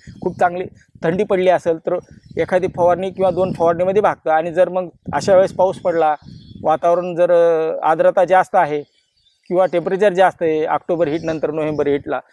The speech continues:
तर आपल्याला त्यावेळेस थंडी जर नाही पडली, तर दोन किंवा तीन फवारण्या घ्याव्या लागतात. आता याच्यामध्ये किडी तर मी सांगितलेला, अ, पहिली पाने गुंडाळे किंवा पाने खाणारे आळे आहेत, त्याच्यामध्ये जी हरभऱ्यावरची घाटी आळी आहे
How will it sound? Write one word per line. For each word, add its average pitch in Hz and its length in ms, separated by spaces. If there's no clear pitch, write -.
तर 254 80
आपल्याला 196 340
त्यावेळेस 170 420
थंडी 160 200
जर 165 120
नाही 156 160
पडली, 151 240
तर 196 220
दोन 175 340
किंवा 160 180
तीन 151 280
फवारण्या 139 260
घ्याव्या 123 180
लागतात. 113 240
आता 180 160
याच्यामध्ये 226 420
किडी 226 180
तर 240 100
मी 240 120
सांगितलेला, 208 420
अ, 180 200
पहिली 202 300
पाने 196 280
गुंडाळे 196 380
किंवा 190 180
पाने 190 260
खाणारे 185 380
आळे 180 220
आहेत, 175 160
त्याच्यामध्ये 190 520
जी 196 280
हरभऱ्यावरची 175 500
घाटी 175 260
आळी 180 200
आहे 160 280